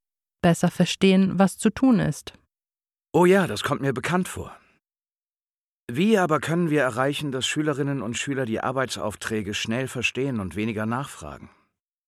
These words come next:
Speaker 1: Hier sind einige erfolgsversprechende Tipps und Tricks. Arbeitsaufträge sollten am besten schriftlich vorbereitet werden.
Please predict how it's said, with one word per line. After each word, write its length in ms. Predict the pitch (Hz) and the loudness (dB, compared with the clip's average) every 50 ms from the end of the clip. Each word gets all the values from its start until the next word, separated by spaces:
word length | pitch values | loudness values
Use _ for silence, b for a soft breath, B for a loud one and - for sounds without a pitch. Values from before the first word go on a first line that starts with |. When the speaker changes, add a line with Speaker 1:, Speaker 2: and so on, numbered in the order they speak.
| _ _ _ _ | _ _ _ _
Speaker 1:
Hier 260 | - - 285 302 302 | 0 2 2 4 4
sind 300 | 247 - 214 196 - - | 4 4 4 2 2 2
einige 400 | - 190 202 208 208 196 160 180 | 2 4 6 6 6 4 4 2
erfolgsversprechende 1120 | 175 170 175 - - - 196 196 196 - - 180 165 - - - 175 165 - 180 165 165 156 - | 2 2 0 -2 2 2 2 2 2 0 -4 -4 -4 -4 -2 -2 -2 0 0 -2 -2 -2 -4 -8
Tipps 320 | - - 214 - - - - | -4 -4 -4 -4 -4 -8 -4
und 240 | - 196 180 - - | -2 -2 -2 -2 -4
Tricks. 480 | - - 147 - - - - - - _ _ _ _ _ _ _ _ _ _ _ _ _ _ _ | -4 -4 -4 -4 -6 -14 -20 -20 -20 _ _ _ _ _ _ _ _ _ _ _ _ _ _ _
Arbeitsaufträge 1120 | - 170 180 190 202 196 185 - - 170 175 170 - - - 185 180 160 175 170 170 - | 2 4 4 4 4 4 2 2 0 0 0 0 -2 -2 0 2 2 2 2 2 0 0
sollten 440 | 156 156 185 208 240 240 - - 208 | 0 2 4 4 4 2 2 0 2
am 160 | 196 190 190 | 4 4 4
besten 360 | 185 196 190 - - - - 170 | 4 4 2 2 -4 -8 -6 -6
schriftlich 560 | - - - 226 214 - - - 208 - - | -6 0 0 0 0 0 -2 -2 -2 -2 -4
vorbereitet 760 | - - 180 160 147 - 139 135 135 131 - 139 - - - | -2 2 2 2 2 0 -4 -6 -6 -6 -6 -8 -10 -8 -8
werden. 340 | 143 135 135 - 139 151 | -8 -8 -8 -8 -12 -14